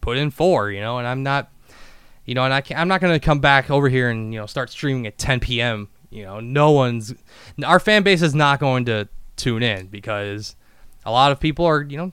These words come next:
they work too, and they have to, you know, go to bed. And then also, a lot of our fans that come out of Europe, they're dead asleep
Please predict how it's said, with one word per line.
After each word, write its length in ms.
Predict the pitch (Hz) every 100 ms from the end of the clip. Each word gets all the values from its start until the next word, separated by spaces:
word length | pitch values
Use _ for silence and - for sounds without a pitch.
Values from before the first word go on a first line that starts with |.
| -
they 160 | 113 135
work 220 | 165 170
too, 280 | 285 320 110
and 180 | 101
they 200 | 98 110
have 160 | 123 139
to, 140 | 160 147 -
you 100 | 156
know, 80 | 156
go 140 | 156
to 60 | 180
bed. 300 | 196 175 107
And 140 | 107
then 240 | 104 110 113 - - -
also, 580 | 123 139 - 170 196 208 196
a 80 | -
lot 220 | 104 135
of 140 | 165 160
our 120 | 170
fans 500 | - 190 214 226 - _ _ _ _
that 100 | -
come 220 | - 185 208
out 100 | 214
of 100 | 180
Europe, 400 | 247 302 123 - - - -
they're 480 | 110 196 277 160 123 - 147 _
dead 200 | - 180
asleep 460 | 214 - 147 135